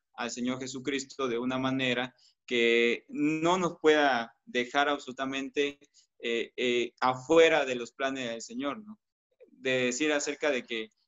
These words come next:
eh, no solamente que pueda ser como una religión nuestra vida, que por qué estamos yendo a una iglesia, o por qué, este, eh, puede ser que estamos yendo a una iglesia y, y tal vez no conocemos quién es Jesucristo, ¿no? Entonces,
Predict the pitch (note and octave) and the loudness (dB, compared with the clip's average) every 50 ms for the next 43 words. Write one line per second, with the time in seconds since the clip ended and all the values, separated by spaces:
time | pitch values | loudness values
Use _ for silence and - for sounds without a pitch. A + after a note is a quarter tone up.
0 | _ _ _ A2 - - - - - - - _ _ _ _ - C#3+ D#3 E3 E3 | _ _ _ -18 -16 -14 -12 -12 -14 -14 -16 _ _ _ _ -10 -8 -6 -2 0
1 | E3+ E3+ F3+ F3 E3+ - - - - F3+ F3 E3+ E3+ D#3+ D#3+ E3 E3 D#3+ - _ | 2 2 2 0 -2 -6 -14 -6 0 4 6 6 6 6 4 0 -2 -2 -6 _
2 | - F3 E3 - - C3+ - - D3+ D3+ D3+ - E3 - - - C#3+ C#3 C#3+ D3 | -8 -8 -6 -4 -6 -4 0 2 2 2 2 0 -4 -4 -4 -4 -4 -2 -2 -2
3 | D#3 D#3+ D#3 D3 C3+ C#3 C3+ B2+ A#2+ A#2+ A#2 - - C#3+ D3+ D#3+ D#3+ D#3 D3+ C3+ | 0 2 0 0 0 -2 -4 -4 -4 -6 -10 -10 -4 0 2 2 2 2 0 -4
4 | B2+ B2 B2+ B2 A#2+ B2 C#3 C#3+ C#3 B2+ A2+ - - _ _ - A#2+ - - C#3 | -6 -6 -6 -6 -6 -2 -2 0 0 -2 -4 -4 -8 _ _ -18 -12 -8 -6 -6
5 | - - D3 C#3+ C#3+ C#3 C3 B2 B2+ C#3 C#3 C#3 C#3 C3+ C3 B2+ C3 C3 C3+ C3 | -4 -2 -4 -4 -2 -4 -8 -6 -6 -6 -6 -4 -2 -2 0 0 0 0 -2 -4
6 | B2 - - B2 B2 C3+ C3+ C3+ - - G#2 G2 G2+ - _ _ _ - - _ | -6 -6 -4 -2 0 0 0 -2 -4 -6 -8 -10 -10 -12 _ _ _ -20 -20 _
7 | _ _ - - - _ _ _ A2 A2+ - A#2 A#2+ B2 - - C#3 C#3 C#3+ C#3+ | _ _ -20 -20 -20 _ _ _ -12 -10 -6 -6 -6 -6 -4 -2 0 2 4 4
8 | D3 D3+ D3 - C#3 C3 B2 B2 B2 A#2+ A#2+ A#2+ A#2 A#2 _ _ _ _ _ _ | 4 2 0 -4 -4 -2 -2 -2 -2 -2 -2 -2 -4 -6 _ _ _ _ _ _
9 | - A2+ A#2 A#2 A#2 A#2+ A#2 A#2 - - D3+ D3+ D3+ D3 D#3+ D#3+ D#3 D#3 C#3 - | -6 -4 -2 0 0 -2 -4 -2 2 4 6 6 6 6 4 2 2 0 0 0
10 | D3 D3 D3 D3 C#3+ D3 D3 D3 D3 D3 D3 C#3+ C#3 C#3 C#3+ D3 D3 C#3+ - - | 0 0 2 2 4 4 4 4 4 2 2 0 0 0 0 0 0 0 -2 -4
11 | A#2+ G#2+ G#2+ G#2+ A2 A2 A2 A2 - - B2 A#2 A2+ - B2 A#2 A#2+ B2+ B2+ C#3+ | -4 -4 -4 -6 -6 -8 -10 -12 -10 -10 -10 -8 -6 -4 -2 0 2 4 4 2
12 | C#3 C#3+ D3 C3+ B2 B2 A#2+ A#2+ - C#3+ C#3 C#3 B2+ B2 B2+ - - C3+ C3+ C3+ | 2 0 0 0 0 0 -2 -2 -4 -4 -2 -2 -4 -6 -4 -4 -4 -2 0 0
13 | C3+ C3 B2+ B2+ - - _ - E3 E3+ E3 - - A2+ A2+ A#2 B2 B2+ - _ | 0 -2 -2 -6 -10 -12 _ -2 -2 -2 -2 -4 -8 -8 -8 -8 -8 -10 -14 _
14 | _ _ - _ _ _ _ _ - A#2 A2 C3 A#2+ A#2+ C#3 C#3 C#3 C3+ C3+ C#3 | _ _ -20 _ _ _ _ _ -10 -4 -2 -2 0 2 4 4 4 4 2 0
15 | - | -6